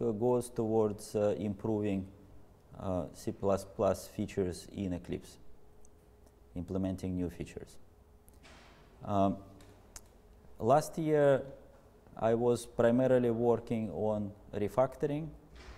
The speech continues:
uh, making sure refactorings work, and also on, uh, uh, supporting,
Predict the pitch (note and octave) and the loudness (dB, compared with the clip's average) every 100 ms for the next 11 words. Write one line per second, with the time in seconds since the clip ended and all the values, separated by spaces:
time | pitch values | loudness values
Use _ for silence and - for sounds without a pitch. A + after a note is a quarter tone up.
0 | - - - - - G#2 G#2 F#2 G#2+ G2+ | -20 -20 -20 -20 -10 -4 -4 -2 -4 -6
1 | G#2+ - A2+ G2+ G2 - A#2 - C#3 C3+ | -8 -6 -2 0 0 0 0 0 -4 -4
2 | C#3 D3+ F3+ - - - - - - - | -2 -2 -2 -4 -20 -20 -20 -20 -20 -20
3 | - - A#2 A#2 B2 A#2+ C3 A2+ A2 G#2+ | -20 -6 -2 2 2 0 0 0 0 0
4 | G#2+ G2+ G2 - - - - - - - | 0 0 -2 -6 -20 -20 -20 -20 -18 -8
5 | E2+ D#2+ A1 - - - - G#2+ A#2+ A2 | -6 -4 -6 -12 -18 -14 -4 -2 2 0
6 | A2+ G#2 G2+ | 0 -4 -6